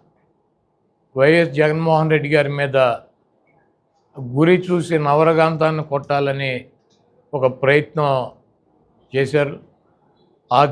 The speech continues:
దేవుడి ఆశీస్సులు, ప్రజల ఆశీస్సులు నాకున్నాయి, ఎవరికీ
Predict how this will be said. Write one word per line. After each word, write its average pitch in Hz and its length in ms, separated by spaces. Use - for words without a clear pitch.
దేవుడి 165 340
ఆశీస్సులు, 165 520
ప్రజల 151 300
ఆశీస్సులు 151 540
నాకున్నాయి, 139 600
ఎవరికీ 170 500